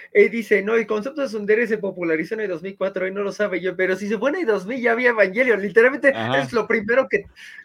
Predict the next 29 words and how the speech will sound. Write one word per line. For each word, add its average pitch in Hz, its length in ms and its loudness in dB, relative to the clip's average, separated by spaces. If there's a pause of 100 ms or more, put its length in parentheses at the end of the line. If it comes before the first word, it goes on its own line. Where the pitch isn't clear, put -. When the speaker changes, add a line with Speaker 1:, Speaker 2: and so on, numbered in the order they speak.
(100)
Speaker 1:
que 208 180 8
yo 214 160 4
pensé. 214 240 2
Speaker 2:
No, 175 160 6
no, 214 140 4
no. 196 260 2
Y 175 140 4
él 170 100 8
solito 202 380 2
se - 120 2
dio 156 160 6
cuenta. 175 320 2
No, 123 240 -2 (140)
no 135 220 -4
tuvo 185 260 2
que 160 100 0
ir 143 80 4
a 156 40 2
un - 80 0
foro 175 260 4
de 175 60 4
internet 135 440 -2
como 170 160 -4
quizá 131 200 -6
muchos 143 240 -4
de 175 60 -2
nosotros 147 280 -8
sí 170 140 -2
para, 120 340 -2